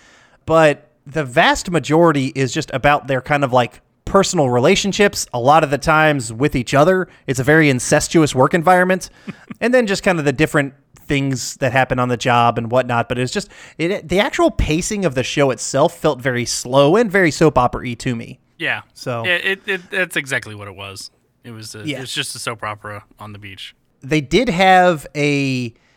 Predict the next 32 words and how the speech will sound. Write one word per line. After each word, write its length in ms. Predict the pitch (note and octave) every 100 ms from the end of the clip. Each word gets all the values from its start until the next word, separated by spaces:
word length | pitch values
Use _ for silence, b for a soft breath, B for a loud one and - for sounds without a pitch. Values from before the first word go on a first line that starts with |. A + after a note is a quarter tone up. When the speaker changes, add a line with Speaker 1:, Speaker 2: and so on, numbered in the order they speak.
| -
Speaker 1:
after, 340 | F3+ G#3+ E3+
so 140 | D3+ F3
the 80 |
show 640 | D3+ - G3+ G3+ F#3+ F#3 -
ended 280 | D#3 E3 D#3+
in 140 | D3 C3
two 120 | C#3+
thousand 260 | C#3 B2
and 160 | C3 A#2
one, 340 | A#2+ C3 A#2 A2 b b b
but 140 | C#3+ C3+
in 100 | C3+
two 160 | F3+
thousand 300 | F#3 F3 C#3+
and 120 | C#3 A#2+
three, 680 | - G#3+ B3 E3+ C#3 A#2 b b b
Fox, 800 | - - G3 F#3+ - - - - _
um, 580 | C#3+ C#3+ C3+ C3 A#2+ C3
made 340 | C3+ C#3 C#3 B2
a, 220 | B2+ B2
uh, 140 | A#2+
made-for-T 600 | A#2 C#3+ C#3 C#3+ - E3+
V 420 | C#3 C#3 B2+ B2 A2+
kind 160 | D3
of 120 | C3+ A2+
reunion 500 | A2+ B2 D3 E3+ E3+
movie. 320 | F3 F#3+ F3+
It 40 |
was 120 | B2
called 280 | - C#3 B2+
Hawaiian 520 | A2 A#2 B2+ C3+ B2+
Wedding, 400 | A#2 C#3 E3 G3+